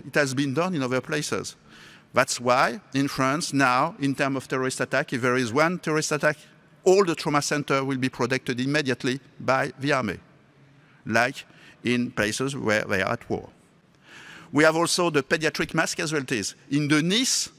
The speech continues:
terrorist attack, there were a lot of children.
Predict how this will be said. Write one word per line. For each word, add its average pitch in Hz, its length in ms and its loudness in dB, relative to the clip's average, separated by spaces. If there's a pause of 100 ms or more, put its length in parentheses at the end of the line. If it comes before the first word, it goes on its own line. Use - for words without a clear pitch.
terrorist 147 360 0
attack, - 440 -4 (920)
there 127 120 2
were 135 220 4
a - 20 0
lot 151 540 0 (560)
of 123 140 -2
children. 95 500 -6